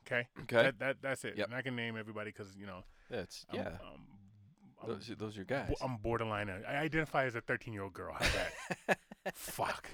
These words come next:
Speaker 1: We'll get to that. Anyway. <laughs> So, i-, is it, first of all, tell me, is it gay that I know for a fact somebody somewhere right now in the world that I know has on the same exact shirt,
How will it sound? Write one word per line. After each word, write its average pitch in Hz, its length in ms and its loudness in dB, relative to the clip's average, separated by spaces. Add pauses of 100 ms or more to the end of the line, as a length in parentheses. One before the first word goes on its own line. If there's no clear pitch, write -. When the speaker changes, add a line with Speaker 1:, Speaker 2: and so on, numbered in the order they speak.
(300)
Speaker 1:
We'll 135 120 4
get 139 160 4
to - 100 -4
that. 98 240 -2 (320)
Anyway. 156 420 8 (840)
<laughs> - 240 -2 (1080)
So, - 220 4 (100)
i-, 220 120 -6 (140)
is 269 100 2
it, - 220 2
first - 220 0
of 170 60 2
all, 147 100 4
tell 240 160 -4
me, 196 100 -2
is 180 160 -6
it 208 180 -4
gay 147 260 0
that 135 220 -2
I 147 140 -2
know 165 160 -2
for 135 200 -2
a 107 40 -8
fact 120 380 -4
somebody 151 420 -4
somewhere 143 560 -4 (300)
right 127 300 2
now 147 220 0
in 127 60 -2
the 120 60 0
world 147 220 2
that 117 120 -2 (100)
I 127 200 2
know 131 300 0 (320)
has 143 200 -4
on 135 120 -4
the 123 60 -4
same 151 340 -2
exact 113 460 -2
shirt, 127 340 -2